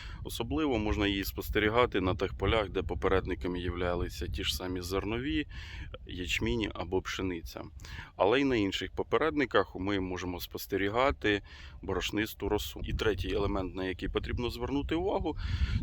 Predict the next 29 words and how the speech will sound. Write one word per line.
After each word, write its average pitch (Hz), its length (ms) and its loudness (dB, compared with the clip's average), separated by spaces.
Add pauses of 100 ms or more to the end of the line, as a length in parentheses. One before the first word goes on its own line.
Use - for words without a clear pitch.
це, 156 220 4
як 104 200 4
я 104 60 6
вже 95 160 2
згадував, 101 600 6
піренофороз. 92 800 2 (680)
А, 92 240 4 (120)
піренофороз, 147 960 4
е, 95 260 6
це 110 160 -2
специфічна 92 1200 -2 (1040)
хвороба. 98 560 2 (580)
Піренофороз 127 840 2 (180)
інколи 104 420 2
путають 92 760 0
з - 140 -4
септоріозом. 147 680 0
Відповідно, 123 540 0
на 110 80 4
основі 110 340 2
неправильної 101 580 4
діагностики 101 720 0
піренофорозу, 123 800 2
і 110 200 2
коли 110 260 2
її 104 180 0
путають - 360 2
з, - 80 0
з, 101 300 2